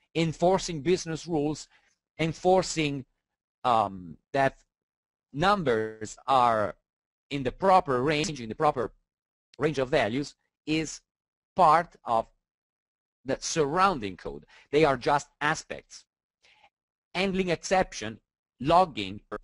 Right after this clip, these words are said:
these are just aspects. And what my, what is exactly my purpose now is just showing you that there are so many aspects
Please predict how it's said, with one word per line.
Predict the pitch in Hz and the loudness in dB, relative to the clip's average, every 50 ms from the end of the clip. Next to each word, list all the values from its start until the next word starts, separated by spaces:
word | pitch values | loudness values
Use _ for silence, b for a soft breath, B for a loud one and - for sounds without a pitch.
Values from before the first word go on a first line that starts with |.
| _ _ _ | _ _ _
these | 127 160 180 170 - - | -2 0 0 0 0 0
are | 127 127 117 98 98 | 0 2 2 2 0
just | 107 151 151 165 156 - _ _ _ | 0 2 2 2 0 -2 _ _ _
aspects. | 143 147 156 - - - - - - _ - - - _ _ b b b b b b | -4 -2 -2 -4 -6 -12 -18 -18 -18 _ -20 -20 -20 _ _ b b b b b b
And | - 185 185 175 - _ _ _ _ _ _ _ _ _ _ _ _ _ | -2 -2 -2 -2 -6 _ _ _ _ _ _ _ _ _ _ _ _ _
what | - 190 240 240 - | 2 2 2 2 0
my, | 185 165 156 151 143 139 139 131 - - _ _ _ - 143 | 0 2 2 2 2 2 -2 -2 -4 -8 _ _ _ -14 -6
what | - 160 160 185 | -4 -2 0 0
is | 190 - 143 | -2 -2 -4
exactly | 135 127 127 185 180 - 160 139 | -6 -4 -2 -2 -2 0 -2 0
my | 135 131 123 | 0 0 -2
purpose | - - - 165 170 170 - - 104 101 - | -2 0 2 2 2 2 -2 -6 -8 -8 -8
now | 135 135 120 92 85 92 101 - B B B B B B B B | -6 -6 -4 -4 -4 -6 -6 -8 B B B B B B B B
is | 147 143 - | -8 -4 -4
just | 247 254 - - | -4 -4 -4 0
showing | - 247 233 226 202 196 190 170 | 4 4 6 6 4 2 -2 -2
you | 160 170 170 156 | 0 2 2 2
that | 135 123 120 110 107 110 | 4 2 2 2 0 0
there | 131 139 139 | 2 2 4
are | 127 117 104 | 4 2 0
so | - - - - - 233 262 269 | -2 -4 -6 0 2 4 4 4
many | 233 220 208 185 180 165 - | 2 2 0 0 -2 -6 -4
aspects | - 143 147 156 - - - 85 85 - - - - - | -2 -2 -2 -2 -4 -8 -10 -10 -10 -12 -14 -18 -20 -20